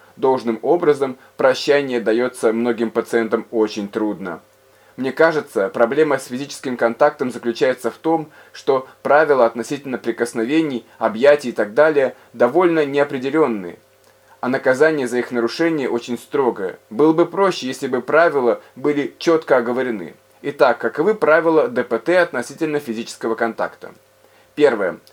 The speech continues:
Физический контакт не должен быть бездумным. Терапевт должен иметь ясное представление о роли физического контакта в контексте психотерапевтических отношений с каждым отдельным пациентом. Отношение физического контакта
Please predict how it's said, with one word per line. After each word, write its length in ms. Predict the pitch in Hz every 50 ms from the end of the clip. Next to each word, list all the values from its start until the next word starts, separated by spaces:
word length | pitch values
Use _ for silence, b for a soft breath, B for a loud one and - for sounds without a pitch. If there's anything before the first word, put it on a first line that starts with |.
| b b b b b
Физический 560 | - - 131 127 165 185 - - - - 170
контакт 540 | - 156 139 139 139 160 165 160 - - -
не 120 | 147 143
должен 420 | 127 127 135 151 147 151 135 123 107
быть 220 | 123 135 131 -
бездумным. 800 | 131 120 131 135 123 104 110 123 151 139 123 104 90 82 80 - _ _ b b b b
Терапевт 500 | - 139 123 117 - 160 165 160 - -
должен 320 | 123 123 143 147 139 131 -
иметь 280 | 139 135 143 147 143 -
ясное 480 | 135 120 127 139 143 156 - - 175 165
представление 720 | 160 165 156 - - - 156 143 139 131 139 139 139 135 -
о 140 | 135 143 143
роли 300 | 151 151 143 127 117 117
физического 500 | - 127 113 117 107 - - - 117 107
контакта 580 | - 123 110 113 110 123 110 107 - - 139
в 60 | 131
контексте 560 | - 147 127 123 - 131 120 117 - - - 151
психотерапевтических 1080 | - - 131 - - 117 - 117 107 - 120 117 - 120 98 113 113 - - 113 - 107
отношений 580 | 104 - 110 104 - 147 151 160 165 160 160 B B B
с 120 | - - -
каждым 460 | - 147 135 147 160 156 165 151 143 -
отдельным 560 | 139 131 123 110 98 107 104 95 104 110 107
пациентом. 640 | 101 113 - - - 107 104 98 - - 90 92 85 _ _ B B B B B
Отношение 680 | B 123 120 - 131 123 120 - 165 160 151 139 120 113
физического 560 | - 120 113 139 139 - - - 127 117 110
контакта 640 | - 117 113 113 - 143 143 - - - 110 101